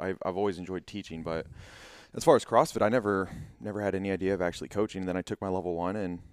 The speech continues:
I remember there was just a moment in my level one, just watching, watching these, watching these guys and girls just do this stuff so effortlessly, and they made it look like it was so easy.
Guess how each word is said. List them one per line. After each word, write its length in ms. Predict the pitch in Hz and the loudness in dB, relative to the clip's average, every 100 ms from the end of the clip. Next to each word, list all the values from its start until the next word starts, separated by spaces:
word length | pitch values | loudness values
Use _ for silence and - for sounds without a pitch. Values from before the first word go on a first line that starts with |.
| - | -12
I 60 | 95 | -8
remember 280 | 92 92 | -6 -4
there 120 | 95 92 | -2 -2
was 120 | 87 | -2
just 240 | 95 - - _ _ _ | -6 -8 -14 _ _ _
a 100 | 90 | -6
moment 340 | 90 90 98 95 | -4 -2 -2 0
in 40 | |
my 80 | 95 | 2
level 260 | 87 87 87 | 2 2 0
one, 260 | 98 98 | -2 -2
just 220 | 87 - - - | -6 -10 -16 -20
watching, 640 | - 95 101 - 113 104 95 - - - - - | -8 0 0 0 -4 -4 -6 -14 -20 -20 -20 0
watching 260 | 123 135 | 0 2
these, 180 | 127 101 - _ - | 0 0 -8 _ -4
watching 280 | 110 107 | -2 -2
these 180 | 107 95 | -4 -2
guys 260 | 101 101 95 | 2 2 2
and 100 | 92 | -2
girls 300 | 95 107 85 | 0 0 -2
just 260 | 87 - | -10 -10
do 160 | - 110 | -6 -2
this 160 | 104 92 | 0 -2
stuff 260 | - 92 - | -2 -2 -4
so 540 | - 101 104 92 80 _ _ | -4 -2 0 -2 -6 _ _
effortlessly, 580 | 98 107 101 87 80 92 | -4 -4 -4 -4 -6 -8
and 100 | 90 | -4
they 40 | 92 | -2
made 160 | 101 | 0
it 40 | 80 | -2
look 140 | 98 | -2
like 140 | 87 | -6
it 80 | 92 | -8
was 100 | - | -10
so 420 | - - 110 107 | -12 -6 -2 -2
easy. 440 | 87 101 95 90 | -2 -4 -4 -6